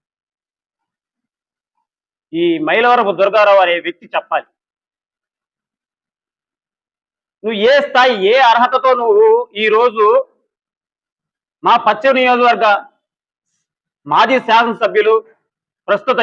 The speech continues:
ఇన్ఛార్జి వెల్లంపల్లి శ్రీనివాసరావు గారి గురించి నీ నరం లేని నాలుగు ఉంది కదా అని చెప్పేసి నీకు ఇష్టానుసారంగా మాట్లాడితే, ఇక్కడ చూస్తూ ఎవరు కూర్చోరు.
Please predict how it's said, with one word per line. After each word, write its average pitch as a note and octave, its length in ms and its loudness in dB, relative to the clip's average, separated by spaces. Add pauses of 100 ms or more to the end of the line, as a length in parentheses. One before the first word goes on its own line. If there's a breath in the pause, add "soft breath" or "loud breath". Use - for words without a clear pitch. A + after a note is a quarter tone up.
ఇన్ఛార్జి G#3 440 -2
వెల్లంపల్లి A3+ 440 -2
శ్రీనివాసరావు G3+ 560 -2
గారి E3+ 180 -2
గురించి F3 320 -6 (2000)
నీ G#3 160 -2
నరం G#3+ 340 2
లేని C4 200 0
నాలుగు A#3 340 2
ఉంది A3 140 -6
కదా G#3 140 0
అని G3+ 120 -4
చెప్పేసి G3 340 -12
నీకు A3 280 -8
ఇష్టానుసారంగా A3+ 760 0 (3250)
మాట్లాడితే, A3 600 0 (1500)
ఇక్కడ F#3 160 -6 (140)
చూస్తూ C4 280 -4
ఎవరు A3 280 2
కూర్చోరు. G#3 340 -4